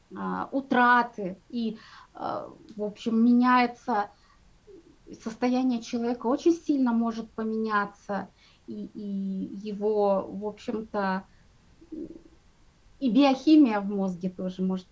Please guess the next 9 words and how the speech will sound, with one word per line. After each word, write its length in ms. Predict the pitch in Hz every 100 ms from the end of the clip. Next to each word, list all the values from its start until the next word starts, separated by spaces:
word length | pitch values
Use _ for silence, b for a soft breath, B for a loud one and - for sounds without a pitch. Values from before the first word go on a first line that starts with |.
| -
поменяться. 840 | 190 190 220 262 254 _ 208 208 _ _ _
И, 320 | - 226 226 240
и 20 |
приходится 760 | 240 226 277 262 254 - 233 B B B
иногда 420 | 220 226 214 269
давать 380 | 214 208 240 -
какое-то 340 | - 226 226
подкрепление, 1160 | - 220 - _ - 233 226 220 254 269 202 185 B B B -
а, 280 | - -